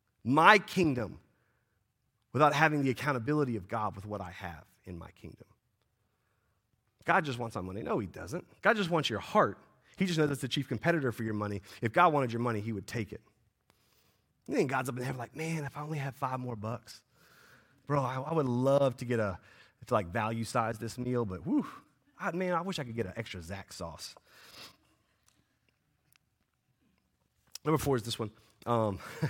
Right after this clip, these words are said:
<laughs> this is for everybody under thirty years old. Um, this one I just call the, uh, the counterfeit habit of being a broke boy.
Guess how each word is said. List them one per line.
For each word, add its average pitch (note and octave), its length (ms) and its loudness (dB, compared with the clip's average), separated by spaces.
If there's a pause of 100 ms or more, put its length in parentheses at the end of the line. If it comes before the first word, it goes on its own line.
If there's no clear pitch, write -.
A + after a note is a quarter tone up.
(120)
<laughs> - 460 -12
this C3+ 140 -2
is C3+ 60 -4
for C3 140 0
everybody A#2+ 260 2
under A2 140 0
thirty G#2+ 440 -2
years A2 200 -4
old. G2 180 -4 (400)
Um, A2+ 540 4 (180)
this F3+ 160 4
one E3+ 80 8
I D#3 60 8
just C#3 160 -2
call C#3 180 6
the, B2+ 180 2
uh, G2+ 220 2 (800)
the G#2+ 60 -2
counterfeit C3+ 320 4
habit B2 240 4
of G#2 60 -2
being A2+ 180 0
a G2+ 40 -2
broke G2+ 280 -2
boy. F2+ 240 -6